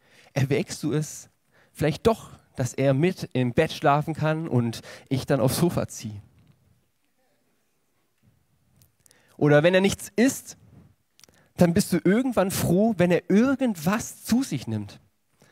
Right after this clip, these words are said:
Auch wenn es Pizza ist. Und manchmal ist es echt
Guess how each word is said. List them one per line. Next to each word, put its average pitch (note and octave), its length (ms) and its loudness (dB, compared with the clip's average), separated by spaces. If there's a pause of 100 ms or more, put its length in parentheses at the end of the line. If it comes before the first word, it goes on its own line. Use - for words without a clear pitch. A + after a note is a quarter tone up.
(460)
Auch - 280 2
wenn G#3 220 4
es - 220 -8
Pizza - 420 -2
ist. - 340 -8 (3250)
Und F#3 160 4
manchmal B3+ 300 8
ist G3+ 100 4
es G3+ 140 -4
echt - 340 0